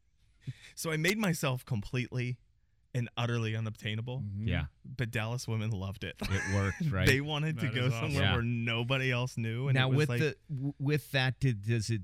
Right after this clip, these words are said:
Speaker 3: is it like a, the best kept secret? Like, "Hey, wh-, where'd you get your haircut?" And it's like, "I'm not telling you, uh, because, uh, it's my secret. It looks pretty." How does that
Speaker 1: Yeah,
Speaker 3: whole
Speaker 1: it was,
Speaker 3: thing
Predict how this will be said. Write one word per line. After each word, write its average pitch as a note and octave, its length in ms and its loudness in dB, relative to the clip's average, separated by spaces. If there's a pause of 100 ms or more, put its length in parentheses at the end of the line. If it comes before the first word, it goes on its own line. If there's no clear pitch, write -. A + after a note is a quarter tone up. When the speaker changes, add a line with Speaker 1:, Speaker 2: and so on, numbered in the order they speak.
(100)
Speaker 3:
is G#2+ 200 2
it - 140 -4
like G#2 200 0
a, F#2+ 200 2
the G#2 80 0
best G#2 320 0
kept A2 220 0
secret? B2+ 520 -2
Like, G2+ 340 0
"Hey, C3 280 2
wh-, G#2 260 2
where'd B2+ 160 0
you B2 80 0
get A#2+ 220 -4
your A2+ 80 2
haircut?" B2+ 360 0
And G#2+ 140 0
it's - 180 -4
like, G2 220 -2 (100)
"I'm A2 200 -2
not A2 200 -2
telling G#2+ 360 -2
you, G#2 260 -2
uh, - 80 -8
because, F#2+ 480 -2 (100)
uh, F#2 100 -8 (220)
it's - 200 -6
my F#2+ 200 -2
secret. G2 400 -4
It - 80 -12
looks F#2 200 -8
pretty." G2 180 -4
How A2 140 0
does A2 180 -2
that G2+ 200 -4
Speaker 1:
Yeah, G3 200 2
Speaker 3:
whole G#3 80 2
Speaker 1:
it E3 100 -2
was, F3+ 160 0
Speaker 3:
thing E3+ 40 -2